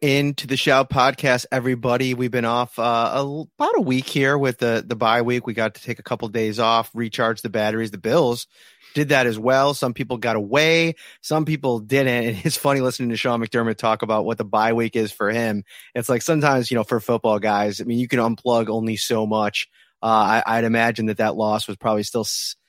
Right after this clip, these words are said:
you know, sitting with him over the course of the bye. I'm sure he was, uh, knee deep in, in some film study over the course of the off, or of the bye week.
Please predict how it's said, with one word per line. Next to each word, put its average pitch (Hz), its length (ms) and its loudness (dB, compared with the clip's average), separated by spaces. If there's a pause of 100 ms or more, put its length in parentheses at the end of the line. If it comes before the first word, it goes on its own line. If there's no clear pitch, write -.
(180)
you 143 60 -4
know, 120 100 0
sitting - 380 0
with 135 180 2
him 127 160 2
over 113 160 0
the 113 80 -4
course 123 320 0
of 110 60 -6
the 107 80 -2
bye. 110 260 2
I'm 101 120 -2
sure 113 240 -2
he 107 120 -8
was, 104 280 -2 (340)
uh, 107 340 2
knee 120 240 0
deep 120 320 -2
in, 107 180 -2
in 110 200 -6
some 101 180 -8
film 117 280 0
study 98 400 -2
over 101 160 -4
the 98 100 -10
course 107 460 -4 (460)
of 117 160 -2
the 110 120 -2
off, 117 400 0
or 113 180 0
of 107 160 0
the 107 80 -2
bye 113 220 4
week. 107 240 -2